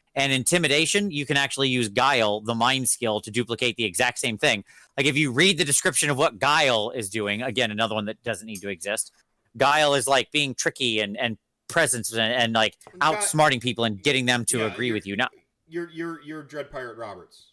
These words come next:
Speaker 2: You're, like, you're
Speaker 1: Yes.
Speaker 2: convincing and that's guile. It's
Speaker 1: Yeah,
Speaker 2: I, I
Speaker 1: and, like, I understand the theoretical difference between I'm using my wits to defeat you and I'm using, like, my gur, I'm an orc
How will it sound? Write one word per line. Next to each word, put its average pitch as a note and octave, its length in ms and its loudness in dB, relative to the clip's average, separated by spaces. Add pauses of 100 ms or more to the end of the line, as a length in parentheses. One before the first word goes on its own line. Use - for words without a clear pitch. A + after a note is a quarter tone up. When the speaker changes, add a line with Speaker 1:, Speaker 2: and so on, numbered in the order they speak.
(100)
Speaker 2:
You're, G#2 160 -18
like, G2+ 180 -16
you're G#2+ 280 -12
Speaker 1:
Yes. C3 240 0
Speaker 2:
convincing G#2+ 560 -10
and F2+ 300 -20 (500)
that's B2+ 160 -14
guile. F2 340 -16 (260)
It's - 360 -20 (220)
Speaker 1:
Yeah, D3 180 2
Speaker 2:
I, - 40 0
I - 60 -6 (220)
Speaker 1:
and, E3 120 2
like, F3 220 0 (1200)
I F3+ 200 4
understand F#3 680 2
the A2 140 -6
theoretical C#3 540 0
difference A#2 420 -2
between A#2 340 -6
I'm B2 220 -2
using C#3+ 400 0
my B2 180 4
wits G#2+ 540 2 (360)
to E3 100 -4
defeat D#3+ 360 -2
you F#3 160 4
and D3+ 140 4
I'm C3+ 120 2
using, C3 340 2
like, A#2 240 0
my A2+ 180 2
gur, A#2 460 4
I'm A2+ 180 2
an A2 100 -2
orc B2+ 320 0